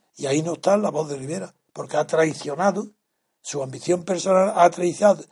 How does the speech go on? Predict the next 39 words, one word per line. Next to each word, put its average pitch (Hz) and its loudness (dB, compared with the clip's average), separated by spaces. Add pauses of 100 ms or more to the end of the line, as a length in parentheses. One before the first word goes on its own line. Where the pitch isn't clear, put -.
(200)
ha 175 8
traicionado 180 0
su 175 4
vocación 175 6 (540)
de, 165 2 (140)
de 156 -12
que 165 -8
ca-, 165 2 (100)
de 156 -8
defender 170 4 (180)
la 165 6
hispanidad, 175 6
la 160 2
españolidad 160 4
de 180 0
Cataluña, 202 2 (260)
la 135 -8
traicionó 208 2
para 170 0
ambición 170 -4
de - -2
poder 185 2 (360)
creer 196 8
que 160 -6
con 165 -4
ese 202 2
mérito 196 2 (260)
era 196 6
suficiente 175 -2
para 165 -4
venir 165 -2
a 165 0
España 160 -6
a - -4
ocupar 139 -10
el 131 -12
gobierno. 107 -20
Pues 147 -14
bien, 208 0